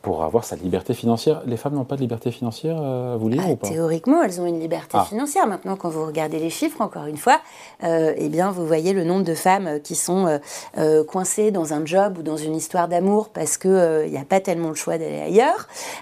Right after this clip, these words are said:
Speaker 2: euh, parce que, euh, économiquement, c'est, c'est, euh, c'est, c'est très compliqué. Euh, le, euh, la liberté et l'autonomie, ça commence par là. Ça commence par le fait de pouvoir dire, euh, « Stop ». Euh, la, la, alors, la première chose, c'est de, c'est d'oser réclamer.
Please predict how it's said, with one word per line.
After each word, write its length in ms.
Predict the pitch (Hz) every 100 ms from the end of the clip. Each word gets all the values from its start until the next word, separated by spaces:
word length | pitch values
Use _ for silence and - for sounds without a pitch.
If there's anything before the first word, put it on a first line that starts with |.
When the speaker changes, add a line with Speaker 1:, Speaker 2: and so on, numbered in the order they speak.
| 170
Speaker 2:
euh, 340 | 170 165 160
parce 300 | 151 175 -
que, 100 | -
euh, 240 | 208 190 165
économiquement, 800 | 170 180 185 180 185 - 202 208
c'est, 220 | - 147
c'est, 280 | - 156 165
euh, 180 | 156 -
c'est, 260 | - 151
c'est 200 | - 156
très 200 | 151 165
compliqué. 460 | - 151 - 170 330 370 - - -
Euh, 220 | 143 143
le, 280 | 139 143 143 143 - - -
euh, 500 | - 147 147 - 131
la 140 | 151
liberté 520 | 156 165 165 - 214
et 60 | 214
l'autonomie, 540 | 156 151 156 170 240
ça 160 | 294 202
commence 300 | - 160 156
par 140 | 233
là. 80 | 294 302
Ça 80 | -
commence 320 | - 165 170
par 200 | - 151
le 60 | 151
fait 200 | 147 240
de 100 | 202
pouvoir 400 | 143 147 160 165
dire, 180 | 202 262
euh, « 60 | 160
Stop ». 340 | - 285 285 - - - -
Euh, 260 | - 175 165
la, 160 | 180 170
la, 100 | 185
alors, 160 | 170 165
la 100 | 190
première 340 | - 202 180
chose, 180 | - 285
c'est 180 | 330 214
de, 180 | 175 165
c'est 180 | - 170
d'oser 240 | 196 190
réclamer. 580 | 175 156 151 165 240